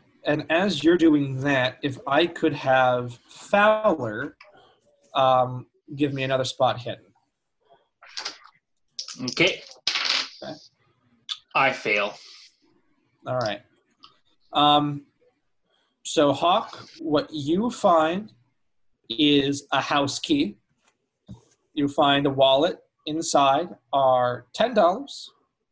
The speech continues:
Speaker 1: in loose bills and change, um, and a driver's license. Um, the driver's license is that of,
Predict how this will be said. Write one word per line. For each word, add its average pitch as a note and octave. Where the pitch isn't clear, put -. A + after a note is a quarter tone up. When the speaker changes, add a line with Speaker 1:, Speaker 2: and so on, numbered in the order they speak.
Speaker 1:
in C3
loose E3
bills F#3
and F#3+
change, E3+
um, C#3
and D#3
a D3+
driver's D3+
license. -
Um, C#3
the D3+
driver's E3
license D3
is C#3+
that C3
of, B2+